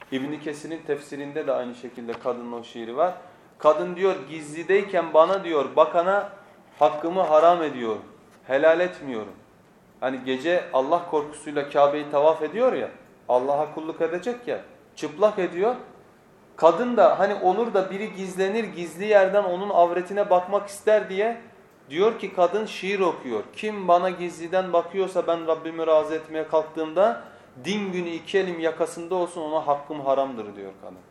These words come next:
Mekkeli müşrik ahirete inanıyor. Avreti açmanın haram olduğuna, bugünküler inanmıyorlar bile. Mekkeli müşrikler gene şerefli adamlar, az buçuk Allah'tan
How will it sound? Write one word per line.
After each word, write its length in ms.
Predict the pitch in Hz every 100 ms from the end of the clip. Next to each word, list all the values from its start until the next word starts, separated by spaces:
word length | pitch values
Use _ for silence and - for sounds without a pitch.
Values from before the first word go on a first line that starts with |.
| _ _ _ _ _ _ _
Mekkeli 440 | 143 175 - 175 175
müşrik 420 | 170 - 185 180
ahirete 560 | 151 156 160 156 151 151
inanıyor. 520 | 147 143 143 143 139 - - - - - - -
Avreti 440 | 135 143 147 151 147
açmanın 420 | 147 - 143 143
haram 360 | 143 139 139 139
olduğuna, 420 | 135 135 135 135 151
bugünküler 520 | 147 165 175 180 175
inanmıyorlar 680 | 180 180 160 139 123 113 113
bile. 220 | 107 107
Mekkeli 380 | 123 - 143 147
müşrikler 520 | 147 - 151 - 151
gene 240 | 151 151
şerefli 480 | 143 151 147 147 147
adamlar, 400 | 131 110 107 110
az 200 | 120 123
buçuk 240 | 127 -
Allah'tan 440 | 127 127 131 135